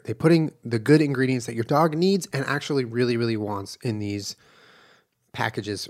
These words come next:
for, of food. And if you have a picky eater, like we did with marbles, Farmer's Dog solved that problem. And now they love dinner. They get so excited. So if you go to the farmers dog dot com slash Jenna Julian, right, you, you get started with your own subscription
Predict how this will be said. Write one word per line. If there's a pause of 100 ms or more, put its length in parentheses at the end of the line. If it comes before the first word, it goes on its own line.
for,
of
food.
And
if
you
have
a
picky
eater,
like
we
did
with
marbles, (560)
Farmer's
Dog
solved
that
problem. (840)
And
now
they
love
dinner.
They
get
so
excited. (340)
So (340)
if
you
go
to (140)
the
farmers
dog
dot
com
slash
Jenna
Julian, (800)
right,
you,
you
get
started
with
your
own
subscription